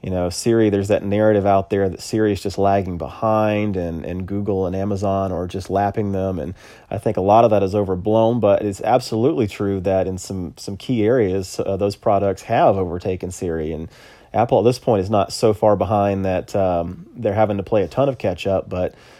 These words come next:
they're definitely in this place where if they don't step up their efforts, they could find themselves in that position. So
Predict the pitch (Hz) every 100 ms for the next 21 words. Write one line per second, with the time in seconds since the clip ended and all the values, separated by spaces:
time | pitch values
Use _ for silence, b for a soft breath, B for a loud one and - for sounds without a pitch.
0 | B - 104 170 - 131 117 110 - 117
1 | 117 117 104 101 104 98 139 - - -
2 | 101 107 - 101 98 92 98 - - 85
3 | - 202 - 95 92 98 98 80 92 92
4 | - - 87 80 - 57 - - 82 82